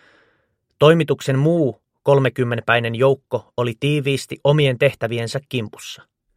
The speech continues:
Kadulta kuuluva toitotus sai jotkut heistä vain pikaisesti vilkaisemaan maisematoimituksen sinisten kirjahyllyjen lomitse rikospoikia kuin todetakseen,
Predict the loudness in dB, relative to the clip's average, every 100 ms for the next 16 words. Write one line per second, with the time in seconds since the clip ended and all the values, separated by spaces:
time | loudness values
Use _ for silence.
0 | _ _ _ _ _ _ _ 2 4 2
1 | 0 0 2 4 4 4 4 4 0 -4
2 | -8 -12 -4 2 4 4 2 -2 -4 0
3 | 0 -2 -2 0 0 -4 0 0 0 -10
4 | -8 -2 0 0 0 -2 -4 -4 -2 0
5 | 0 -2 -4 -2 -4 -4 -10 -10 -10 -4
6 | -2 -2 -4 -8 -4 -2 0 0 -2 -4
7 | -4 0 0 0 -4 -4 -4 -4 -2 0
8 | 0 0 0 0 -2 -2 -2 -2 2 2
9 | 2 -2 -6 -4 -4